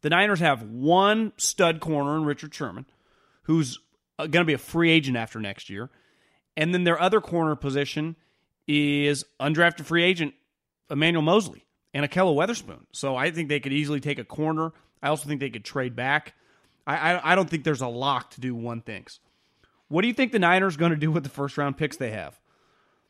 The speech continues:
Uh, do you know what's fun about the draft? And I think what makes the Raiders and makes the forty-niners so talked about and the Dolphins, uh, is there any other teams with multiple first round picks?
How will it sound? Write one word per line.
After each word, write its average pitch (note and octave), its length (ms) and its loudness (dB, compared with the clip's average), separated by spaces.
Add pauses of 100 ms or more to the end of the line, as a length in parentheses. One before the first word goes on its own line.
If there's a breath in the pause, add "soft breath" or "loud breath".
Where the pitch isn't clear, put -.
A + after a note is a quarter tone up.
(300)
Uh, D#3 200 0
do E3 120 -4
you B3+ 60 4
know D4 60 4
what's D4 160 4
fun E3+ 220 2
about F3 200 4
the D#3+ 60 -6
draft? C#3+ 460 0 (640)
And C#3+ 160 0
I C#3+ 80 2
think D3 200 0
what C#3+ 160 0
makes C#3 220 -2
the B2+ 120 -8
Raiders E3 720 0 (100)
and B2+ 160 -8
makes B2+ 200 -6
the B2+ 60 -12
forty-niners D3 680 2
so C3 100 -4
talked C3+ 340 -2
about D#3 340 2 (460 soft breath)
and C3 160 -2
the A#2 60 -4
Dolphins, D3 800 0 (560 soft breath)
uh, B2 360 -4 (160)
is B2+ 160 -10
there C3+ 120 -6
any E3+ 140 -4
other E3 120 -8
teams E3+ 300 -8
with C#3 80 -10
multiple D3+ 360 -6
first D#3+ 260 -10
round D#3 180 -6
picks? - 380 -8